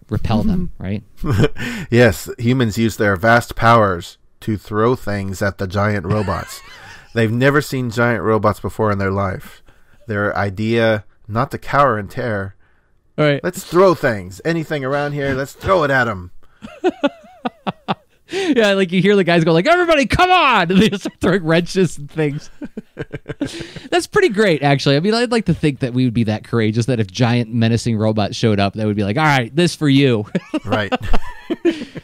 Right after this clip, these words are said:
Speaker 1: I, I got a, I got a box of Snap-on tools here with your name on it, buddy.
Speaker 2: <laughs> And a deep, deep, deep, deep cut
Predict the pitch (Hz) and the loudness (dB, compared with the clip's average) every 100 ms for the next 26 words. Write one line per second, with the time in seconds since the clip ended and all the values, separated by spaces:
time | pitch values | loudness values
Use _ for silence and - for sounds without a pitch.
0 | - 180 - - 254 226 156 226 185 135 | -8 -8 -8 -6 -2 2 2 2 0 0
1 | 220 196 170 - 185 175 170 170 160 - | 0 0 -2 -2 0 -2 0 0 0 2
2 | 180 165 160 143 139 170 160 165 156 123 | 4 4 4 4 4 4 4 4 2 0
3 | 113 135 131 127 - - - - 160 - | -2 0 2 2 0 -12 -18 -6 -6 -4
4 | 113 107 - - - - _ - - - | -6 -8 -10 -14 -12 -14 _ -20 -18 -16
5 | 185 139 156 113 92 180 127 285 381 - | -16 -4 0 2 2 0 2 2 0 -2
6 | - 120 117 - - 120 156 - 123 107 | -6 -4 -4 -8 -8 -2 -2 -2 -2 -2
7 | - - 101 95 - | -2 2 2 2 -4